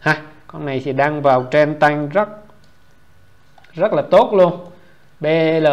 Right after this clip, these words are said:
X đang vào cái trend tăng rất là tốt luôn, các anh chị ha. Đây. Đó. Kênh tăng của B L X đang rất là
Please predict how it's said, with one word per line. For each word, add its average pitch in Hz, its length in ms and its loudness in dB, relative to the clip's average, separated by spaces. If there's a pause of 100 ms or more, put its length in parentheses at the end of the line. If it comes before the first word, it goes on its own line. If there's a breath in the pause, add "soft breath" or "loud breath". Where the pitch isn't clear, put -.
X 208 220 -4
đang 156 200 -4
vào 139 260 -4
cái 160 180 -10
trend 147 200 -8
tăng 147 220 -4
rất 190 160 -4
là 165 100 -2
tốt 170 300 -2
luôn, 151 180 -6
các 156 60 -10
anh 175 80 -12
chị 107 140 -14
ha. 127 200 -10 (200)
Đây. 123 280 -10 (1900)
Đó. 131 380 -8 (440)
Kênh 127 180 -12
tăng 135 280 -6
của 127 80 -10
B 131 80 -6
L 131 160 -2
X 151 220 -6
đang 139 180 -10
rất 190 180 -2
là 151 80 -2